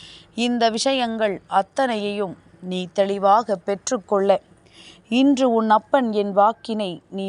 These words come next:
முழுமையாக கேட்டுவிட்டால் போதும். தெளிவான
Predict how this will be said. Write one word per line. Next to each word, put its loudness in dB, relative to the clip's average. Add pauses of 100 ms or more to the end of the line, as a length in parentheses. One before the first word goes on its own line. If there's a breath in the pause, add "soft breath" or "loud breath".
(120)
முழுமையாக 0 (120)
கேட்டுவிட்டால் 0
போதும். 0 (1600 loud breath)
தெளிவான 6